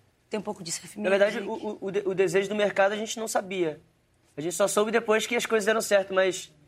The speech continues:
Speaker 2: Tivemos que apostar realmente em fazer algo, porque quando você tá começando e a galera vê ta-, vê talento assim, eles, é, te dão várias oportunidades. Você pode, Gabi poderia, por exemplo, sei lá, cantar funk, por-, eu, a gente poderia fazer outra coisa.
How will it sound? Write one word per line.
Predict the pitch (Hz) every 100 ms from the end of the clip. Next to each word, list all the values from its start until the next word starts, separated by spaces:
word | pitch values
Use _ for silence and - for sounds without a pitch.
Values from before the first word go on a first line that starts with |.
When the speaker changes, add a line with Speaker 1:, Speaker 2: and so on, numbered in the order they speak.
| _ _
Speaker 2:
Tivemos | - 196 202
que |
apostar | 214 240 240 - 214 226 - _
realmente | 151 208 208 208 220
em |
fazer | 214 202 185
algo, | 190 196 208 214 - _ _
porque | 196 196 220 214 208 190 - _
quando | - 240
você | 247
tá | -
começando | 226 214 196 202 220 196 170 - _ -
e | 185
a |
galera | 185 190
vê | 175 196
ta-, | 196
vê | 175 190
talento | 196 180 185 180
assim, | 165 202
eles, | 208 - - _ _ _ _ _ _ _ _ -
é, | 160 175 170
te | 170
dão | 185 226
várias | 220 240
oportunidades. | 254 247 247 220 214 185
Você | 180 190
pode, | 190 196 180 196 185
Gabi | 180 180
poderia, | 190 185
por | 190 180
exemplo, | 180 180
sei | 190
lá, | 180
cantar | 165 165 165 156 160 -
funk, | 185 208 190 180 165
por-, | 160
eu, | 160 165
a | 147
gente | 156
poderia | 165 170
fazer | 175 175 175
outra | 165
coisa. | 170 190 202 180 180